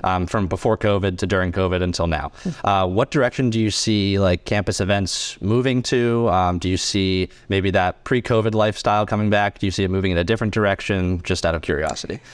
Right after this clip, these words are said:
Speaker 2: Yeah, I mean, I think there's a lot of conversation about normal, right, and what's normal. And post-covid, there, there's a new normal, right? And so I don't think that we should look back pre-covid and say, "Gosh, I wish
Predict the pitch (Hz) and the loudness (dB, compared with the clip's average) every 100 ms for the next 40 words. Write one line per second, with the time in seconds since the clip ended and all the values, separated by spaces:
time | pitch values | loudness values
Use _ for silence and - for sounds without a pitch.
0 | - 302 285 285 285 370 311 302 262 247 | -2 0 4 4 2 0 0 0 2 2
1 | 240 233 220 - 226 202 - 214 214 202 | 4 2 0 0 -2 0 -2 -2 0 0
2 | 185 180 180 202 220 - - _ - 185 | 0 0 0 0 -2 -6 -20 _ -6 -2
3 | 185 170 180 - 202 202 208 214 190 185 | -2 0 -2 -2 0 0 0 0 0 0
4 | 175 - _ - - - - - 233 - | -2 -4 _ -20 -20 -20 -16 -4 -2 0
5 | 233 202 180 190 190 180 185 208 294 370 | 0 2 2 2 0 0 0 2 4 4
6 | 240 147 101 - - 180 180 180 - 190 | 4 0 -6 -12 -6 -4 -2 -4 0 2
7 | 202 220 202 226 208 - 175 196 185 180 | 4 2 2 0 0 0 0 0 0 0
8 | 185 - 185 180 - - 175 190 175 165 | -2 0 -2 -2 -6 -2 0 0 0 0
9 | 160 156 165 156 165 160 - 165 170 165 | -2 0 0 0 0 -2 -2 -2 0 -2
10 | - | -4